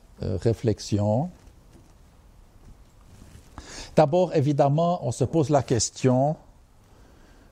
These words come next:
qu'est-ce que ça veut dire m'en aller et être avec Christ ?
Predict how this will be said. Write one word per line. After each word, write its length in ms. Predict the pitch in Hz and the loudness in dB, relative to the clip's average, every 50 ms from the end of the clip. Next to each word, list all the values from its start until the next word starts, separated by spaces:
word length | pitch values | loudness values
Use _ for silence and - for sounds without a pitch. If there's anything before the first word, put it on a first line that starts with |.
| - - | -2 0
qu'est-ce 180 | - 180 - - | 2 2 2 0
que 60 | - | 2
ça 120 | - 165 | 2 2
veut 240 | 139 127 139 123 120 | 4 4 4 2 2
dire 360 | 110 113 135 135 143 143 - - - 131 | 2 0 0 0 0 0 -2 -4 -4 0
m'en 280 | 120 127 131 135 131 | 2 4 4 4 2
aller 580 | 127 123 120 113 117 123 123 123 127 135 151 151 - _ _ _ - - - - - _ - - - - - - - - | 2 0 0 0 0 0 0 2 0 0 -2 -6 -10 _ _ _ -20 -20 -20 -20 -20 _ -20 -20 -20 -20 -20 -14 0 2
et 260 | - 123 123 127 - - - | 4 4 4 2 0 -4 0
être 640 | - 147 139 139 139 143 139 - - - - - - - _ - - _ | 2 4 4 6 4 2 0 -4 -10 -12 -12 -14 -18 -20 _ -20 -12 _
avec 380 | - 131 131 151 147 - - - | -2 0 2 0 -2 -2 -8 -12
Christ ? 600 | - - 120 101 78 - - - - - - | -4 0 0 0 0 -4 -10 -14 -16 -18 -20